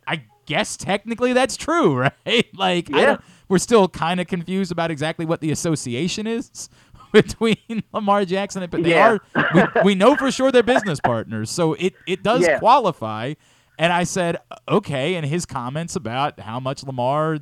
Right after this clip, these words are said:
Speaker 1: you know, you know, loves John Harbaugh and loves Eric DeCosta really wipes out
Speaker 2: Mm-hmm.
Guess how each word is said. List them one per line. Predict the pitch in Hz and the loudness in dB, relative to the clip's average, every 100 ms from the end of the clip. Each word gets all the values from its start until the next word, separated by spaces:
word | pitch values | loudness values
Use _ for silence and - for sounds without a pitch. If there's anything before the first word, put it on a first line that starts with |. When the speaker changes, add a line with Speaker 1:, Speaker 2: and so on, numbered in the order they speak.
| 120 | -8
Speaker 1:
you | 147 | -10
know, | 117 117 117 _ _ _ _ - | -6 -6 -10 _ _ _ _ -10
you | 143 | -4
know, | 131 | -2
loves | 127 139 160 165 147 | 0 2 2 0 -4
John | 160 160 | -2 0
Harbaugh | 160 147 170 180 175 | 2 2 2 2 2
and | 147 | 0
loves | 165 156 | -2 0
Eric | 165 175 | -2 -4
DeCosta | 160 - 139 160 190 139 | -6 -4 -4 -2 -4 -4
really | 160 175 | -4 -6
wipes | 120 139 190 - 156 | -4 -4 -4 -6 -6
out | 170 147 143 | -2 0 -2
Speaker 2:
Mm-hmm. | 151 165 | -2 -4